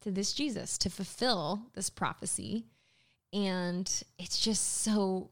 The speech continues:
crazy. So this isn't just, like, a fun little Christmas thing, right? Emmanuel is God with us. This is big. Jesus was and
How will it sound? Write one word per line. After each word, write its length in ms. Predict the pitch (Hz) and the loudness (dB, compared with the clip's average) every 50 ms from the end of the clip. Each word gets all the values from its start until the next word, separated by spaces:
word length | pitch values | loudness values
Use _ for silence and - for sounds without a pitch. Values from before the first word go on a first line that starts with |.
| _ _ | _ _
crazy. 680 | - - - 240 277 277 254 185 - - - - - - - _ _ _ _ _ _ _ _ _ _ _ _ - | -12 -6 -4 -2 -2 0 -2 -4 -4 -8 -12 -14 -16 -20 -20 _ _ _ _ _ _ _ _ _ _ _ _ -16
So 140 | - - | -8 -4
this 180 | 226 269 294 320 | -2 0 0 0
isn't 220 | 330 320 359 339 | 0 0 0 0
just, 180 | 311 311 294 - | 0 0 2 2
like, 100 | 262 - | 2 2
a 80 | 226 214 | 0 0
fun 300 | - - - 190 185 185 | 0 2 4 4 4 4
little 160 | 185 175 175 | 2 2 0
Christmas 460 | - - - 262 - - 202 - - | -2 -2 -4 -4 -2 -2 -4 -4 -4
thing, 200 | - - - - | -8 -10 -10 -8
right? 280 | - 101 92 98 - - | -6 -6 -6 -6 -6 -2
Emmanuel 560 | - 190 190 190 196 196 196 208 220 220 220 214 | 0 0 2 2 2 0 2 2 0 0 0 -2
is 160 | - 190 170 | -2 -4 -4
God 280 | - 185 - - - | -4 -4 -4 -4 -6
with 180 | - - - - | -6 -8 -8 -8
us. 140 | - 185 - | -8 -8 -6
This 200 | - 190 - - | -4 -4 -4 -4
is 140 | 175 156 - - - | -4 -6 -10 -8 -6
big. 460 | - 95 80 - - - - - - _ _ _ _ _ _ _ _ | -4 -4 -4 -4 -8 -12 -14 -16 -20 _ _ _ _ _ _ _ _
Jesus 380 | - 202 190 190 190 170 - - | -6 -2 -2 0 0 0 0 0
was 580 | 190 202 208 214 214 220 226 233 233 220 220 - - | 2 2 4 4 4 4 2 0 -2 -4 -6 -4 -4
and 120 | 208 - | -4 -4